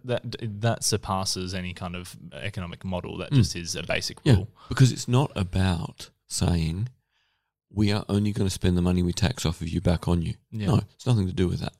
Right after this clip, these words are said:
Speaker 1: No, that's right.
Speaker 2: It's just, if you're gonna tax us, what are we getting?
Speaker 1: Yep.
Speaker 2: What kind of society are you giving us? What's the compromise? So what we see in the U S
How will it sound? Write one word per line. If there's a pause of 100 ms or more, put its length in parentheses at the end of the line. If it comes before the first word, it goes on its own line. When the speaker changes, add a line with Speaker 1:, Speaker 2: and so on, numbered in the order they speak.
Speaker 1:
No,
that's
right.
Speaker 2:
It's
just,
if
you're
gonna
tax
us, (400)
what
are
we
getting? (240)
Speaker 1:
Yep. (220)
Speaker 2:
What
kind
of
society
are
you
giving
us? (260)
What's (340)
the
compromise? (920)
So
what
we
see
in
the
U
S